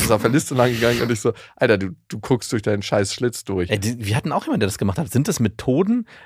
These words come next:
Speaker 2: die Lehrer damals gelehrt bekommen haben? Pe-, also, das ist
Speaker 1: Pädagogisch wertvoll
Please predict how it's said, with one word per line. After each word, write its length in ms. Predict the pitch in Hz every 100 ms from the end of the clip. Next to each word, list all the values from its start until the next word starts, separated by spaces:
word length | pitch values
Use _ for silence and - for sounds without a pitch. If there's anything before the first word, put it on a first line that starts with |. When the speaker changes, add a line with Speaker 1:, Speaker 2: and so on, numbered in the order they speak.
| -
Speaker 2:
die 80 | 110
Lehrer 340 | 98 123 165
damals 500 | 107 107 123 107 -
gelehrt 360 | 101 87 104 -
bekommen 320 | 170 190 180
haben? 320 | 185 208 220 - _ _ -
Pe-, 180 | 139 131
also, 220 | 113 104 101 _ _ _
das 140 | - 107
ist 20 |
Speaker 1:
Pädagogisch 440 | 120 120 123 127 107
wertvoll 360 | 113 - 117